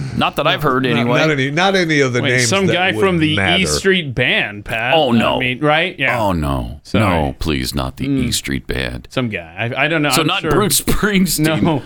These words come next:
Speaker 2: And
Speaker 1: but
Speaker 2: Springsteen
Speaker 1: somebody
Speaker 2: doesn't
Speaker 1: from
Speaker 2: own
Speaker 1: the
Speaker 2: his
Speaker 1: band.
Speaker 2: anyway.
Speaker 3: What was the guy?
Speaker 1: Doesn't he?
Speaker 2: Because he just sold his rights
Speaker 1: Oh.
Speaker 2: for, like, a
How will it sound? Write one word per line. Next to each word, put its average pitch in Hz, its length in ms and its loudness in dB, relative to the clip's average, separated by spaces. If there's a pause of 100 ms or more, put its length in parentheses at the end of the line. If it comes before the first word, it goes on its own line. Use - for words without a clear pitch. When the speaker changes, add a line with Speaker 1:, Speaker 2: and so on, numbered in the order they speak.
Speaker 2:
And 127 160 2
Speaker 1:
but 165 140 0
Speaker 2:
Springsteen 185 140 2
Speaker 1:
somebody 175 300 2
Speaker 2:
doesn't 127 180 2
Speaker 1:
from - 80 2
Speaker 2:
own 135 160 2
Speaker 1:
the 131 100 2
Speaker 2:
his 139 160 0
Speaker 1:
band. 143 140 0
Speaker 2:
anyway. 117 240 -2
Speaker 3:
What 190 180 2
was 185 200 0
the 277 60 -2
guy? 131 200 -4
Speaker 1:
Doesn't - 180 0
he? 131 60 2
Speaker 2:
Because 117 160 2
he 160 100 4
just 139 240 0
sold 175 280 2
his 90 280 0
rights 73 500 -4
Speaker 1:
Oh. 76 280 2
Speaker 2:
for, 110 160 2
like, 95 320 0
a 98 100 0